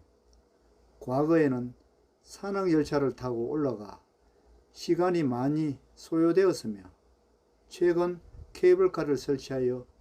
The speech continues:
빨리 올라가고 있습니다. 그란델 발트역에서 케이블카를 타고 가면서 보는 푸른 산림과 산골 마을 전경이 너무나 아름답고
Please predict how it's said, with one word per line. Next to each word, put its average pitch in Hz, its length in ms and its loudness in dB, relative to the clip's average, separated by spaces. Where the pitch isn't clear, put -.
빨리 190 260 6
올라가고 117 640 -2
있습니다. 95 420 -20
그란델 143 580 0
발트역에서 123 1000 0
케이블카를 185 800 0
타고 139 320 -4
가면서 139 480 -4
보는 127 420 -4
푸른 190 340 -2
산림과 127 680 -4
산골 175 540 0
마을 123 340 -2
전경이 135 680 -2
너무나 147 540 -2
아름답고 127 720 -4